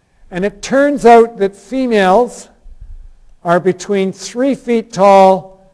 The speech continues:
and down at this end, four feet tall. We capture hundreds of them, we measure them, we can plot our normal curve, right? So the average female is what, about three foot six? And then we do the same thing for the males,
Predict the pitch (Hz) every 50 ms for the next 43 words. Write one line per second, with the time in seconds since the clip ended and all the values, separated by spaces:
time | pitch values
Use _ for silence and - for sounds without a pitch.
0 | _ _ _ _ 156 151 151 135 185 190 196 190 190 190 190 - 185 165 170 -
1 | 185 175 180 175 - _ _ 175 165 156 - - - 135 - _ _ - 135 110
2 | 85 85 - - - _ - - - _ - 180 170 - - 202 247 262 - -
3 | - 233 185 - 175 220 233 220 226 214 - - 202 208 170 202 202 196 190 -
4 | - _ _ _ _ - 151 147 151 180 214 226 170 196 214 196 202 196 190 180
5 | - - _ _ _ _ - - - 190 185 - 208 196 196 - - - 240 247
6 | 185 - 185 - 214 190 185 185 185 185 196 202 202 202 196 190 180 190 - -
7 | 185 180 165 151 135 107 98 120 165 185 226 233 - _ _ _ _ _ _ _
8 | _ _ _ _ _ _ _ _ _ _ _ _ _ _ _ _ _ _ _ _
9 | _ _ 185 175 180 180 190 208 226 233 196 214 220 208 214 - - - 202 202
10 | 196 196 190 185 185 185 170 - 139 165 160 143 127 139 139 139 - - - 185
11 | 170 - - 170 156 - - - - 233 233 233 233 - - - - - _ _
12 | _ _ _ _ _ _ _ _ _ _ - 196 202 233 269 285 285 277 254 247
13 | 254 247 233 220 - - 220 214 214 220 208 - 196 214 208 214 208 202 196 -
14 | 196 180 175 170 170 190 202 202 202 196 196 196 - - -